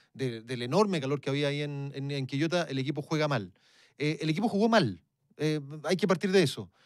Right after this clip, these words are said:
Con estas, con estos elementos, eh, aledaños, ¿no?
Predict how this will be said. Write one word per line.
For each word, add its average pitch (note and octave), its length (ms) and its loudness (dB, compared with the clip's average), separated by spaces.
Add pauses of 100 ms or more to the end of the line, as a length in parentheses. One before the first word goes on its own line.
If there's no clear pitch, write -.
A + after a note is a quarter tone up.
(180)
Con F3 180 4
estas, G#3 1080 0
con F3 140 -2
estos G3 220 -2
elementos, F#3+ 880 -2
eh, E3 180 -4
aledaños, E3 420 0
¿no? E3+ 200 -8